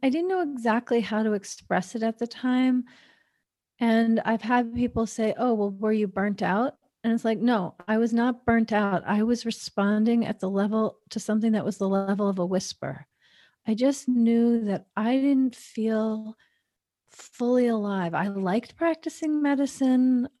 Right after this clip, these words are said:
I have a lot of gratification and caring for my family, but there was a way in which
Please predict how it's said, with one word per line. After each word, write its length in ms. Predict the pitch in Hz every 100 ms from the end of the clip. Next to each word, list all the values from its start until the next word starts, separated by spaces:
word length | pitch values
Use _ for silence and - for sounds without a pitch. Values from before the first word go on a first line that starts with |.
| _
I 480 | 180 185 185 190 196 _ _ _ _ _ -
have 340 | 190 185 180 180 _ _ _ _ _ _
a 60 |
lot 260 | 185 185 233
of 120 | 262
gratification 1120 | 247 247 233 247 - - 226 220 - 220 220
and 380 | 208 180 170 170 - _ _ _ _ _ _ _
caring 560 | - 208 226 240 247
for 160 | 254 269
my 160 | 240 226
family, 400 | - 220 226 226
but 280 | 190 190
there 120 | 240 226
was 320 | 220 - - -
a 100 | 220
way 380 | 226 254 277
in 180 | 277 247
which 380 | 226 220 - -